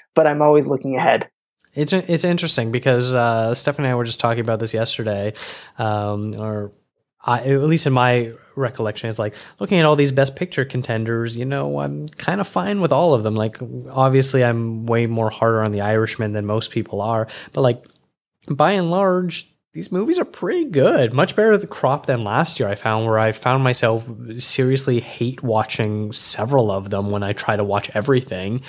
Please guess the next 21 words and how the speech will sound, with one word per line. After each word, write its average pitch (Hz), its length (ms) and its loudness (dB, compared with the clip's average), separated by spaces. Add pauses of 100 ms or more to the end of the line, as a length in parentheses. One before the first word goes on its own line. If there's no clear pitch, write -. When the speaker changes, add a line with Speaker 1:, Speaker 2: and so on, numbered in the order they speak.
(380)
Speaker 2:
Um, 104 760 2
so 127 180 2
I'm, 120 320 2
I'm 120 320 -4 (420)
pleasantly 180 500 4
surprised 135 640 4
that 110 180 2
I'm 110 300 2
not 113 260 2
feeling 117 360 2
like 107 180 0
this 107 220 -2
is 110 80 0
a, 107 220 2
a, 110 40 -4
gonna 107 240 -2
be 101 140 0
a 101 40 2
slog 98 540 0
this 90 220 -2
year. 92 240 -6